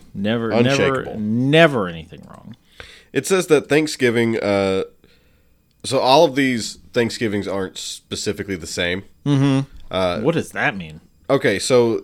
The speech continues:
Speaker 2: Thanksgiving is celebrated in the United States, Canada, Grenada,
Speaker 1: Oh.
Speaker 2: Saint Lucia, and Liberia.
Speaker 1: Where's Liberia again?
Speaker 2: Liberia is in Africa, my man.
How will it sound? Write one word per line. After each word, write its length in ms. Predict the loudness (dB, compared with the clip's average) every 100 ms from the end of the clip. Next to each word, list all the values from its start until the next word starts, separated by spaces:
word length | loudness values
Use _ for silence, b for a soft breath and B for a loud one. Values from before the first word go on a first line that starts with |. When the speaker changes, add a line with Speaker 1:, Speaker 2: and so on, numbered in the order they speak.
| -4
Speaker 2:
Thanksgiving 480 | 0 0 0 0 0
is 100 | 0
celebrated 360 | -2 0 -2
in 60 | -4
the 40 | -4
United 200 | -4 -4
States, 360 | -4 -4 -6
Canada, 540 | -10 -4 -4 -2 -2 -4
Grenada, 540 | -4 -4 -2 0 0
Speaker 1:
Oh. 440 | -2 -2 -2 -2 -4
Speaker 2:
Saint 320 | -2 -2 -2
Lucia, 640 | -8 -6 -4 0 0 0
and 180 | -2 -4
Liberia. 960 | -2 -2 -6 -8 -4 -4 -4 -6 -10 -16 -20 _ _ _ _ _ _ _ _ _ _ -20 -20 _ _ _ _ _ _ _ _ -10
Speaker 1:
Where's 260 | -6 -4
Liberia 480 | -6 -4 -4 -6 -8
again? 60 | -6
Speaker 2:
Liberia 400 | -4 -4 -6 -6
is 120 | -8
in 140 | -10 -6
Africa, 460 | -4 -4 -8 -12 -12
my 120 | -12
man. 340 | -12 -14 -16